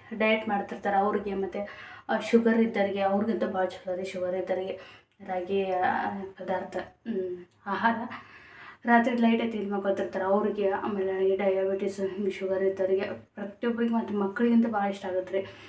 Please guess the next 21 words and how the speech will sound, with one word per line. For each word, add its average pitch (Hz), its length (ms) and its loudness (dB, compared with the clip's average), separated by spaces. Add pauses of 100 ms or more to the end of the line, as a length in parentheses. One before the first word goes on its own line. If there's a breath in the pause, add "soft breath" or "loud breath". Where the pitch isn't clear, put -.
(140 loud breath)
ಮಕ್ಕಳು 233 260 0
ತರಕಾರಿ 233 360 0
ತಿನ್ನೋಕೆ 220 260 -4
ಕಿರಿಕಿರಿ 226 380 4
ಕೊಡ್ತಿರ್ತಾರೆ, 196 520 -2
ಅದ್ರೊಳಗೆ 208 460 0
ಹೆಚ್ಚಾಗಿ 208 440 -2
ಮಾಡಿಕೊಟ್ರೆ 196 760 -4 (160)
ಈ 240 40 -8
ಕಡೆ 233 160 -2
ತರಕಾರಿದು 240 580 2
ಸೇರ್ದಂಗೆ 233 440 2
ಆಗುತ್ತೆ 226 240 2
ಮಕ್ಕಳ 220 320 4
ದೇಹಕ್ಕೆ. 208 360 0
ಆಮೇಲೆ 220 340 2
ಆ 220 120 4
ರಾಗಿನೂ 196 540 -2
ಭಾಳ 190 180 6
ಒಳ್ಳೇದಲ್ರಿ 180 600 0
ಆರೋಗ್ಯಕ್ಕೆ. 180 520 -2